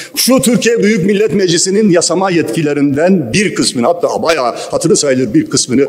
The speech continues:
Cumhurbaşkanı'na devrettiniz. Böyle bir şey olmaz. Böyle bir demokrasi olmaz. Ya bunları söylüyoruz değerli arkadaşlarım. Sizin dinlediğinizi sanmıyorum. Zaten salonda hiç kimse yok.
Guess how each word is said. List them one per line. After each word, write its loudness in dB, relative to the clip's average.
Cumhurbaşkanı'na 0
devrettiniz. 0
Böyle 2
bir -2
şey 0
olmaz. 2
Böyle 4
bir 0
demokrasi -2
olmaz. 0
Ya 2
bunları 0
söylüyoruz 2
değerli 2
arkadaşlarım. 0
Sizin 2
dinlediğinizi -2
sanmıyorum. 2
Zaten 0
salonda 0
hiç 0
kimse 0
yok. 2